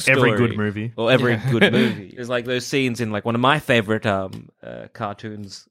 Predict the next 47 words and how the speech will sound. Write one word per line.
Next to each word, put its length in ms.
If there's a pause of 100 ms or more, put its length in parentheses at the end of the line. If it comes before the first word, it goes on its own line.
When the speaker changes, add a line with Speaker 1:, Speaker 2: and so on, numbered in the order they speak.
Speaker 2:
movies 420
as 60
a 80
child, 460
which 100
was, 160
like, 140
called 180
Fluppies, 560
I 100
think. 360 (420)
Speaker 3:
All 220
right. 340 (120)
Speaker 2:
Um, 380
and 80
there's, 140
like, 160
all 140
those, 320 (200)
those 240
moments. 680
Yes? 640
Speaker 1:
What? 260
Speaker 3:
Oh, 80 (160)
I 300
know 240
this. 380
Speaker 2:
Yeah. 840
<laughs> 40 (140)
Speaker 3:
This, 60 (240)
get 120
ready. 160
If 120
you've 160
never 260
heard 200
this, 180
get 160
ready 180
for 180
something 440
insane 600
that 140
I 100
think 280
is 140
fake. 480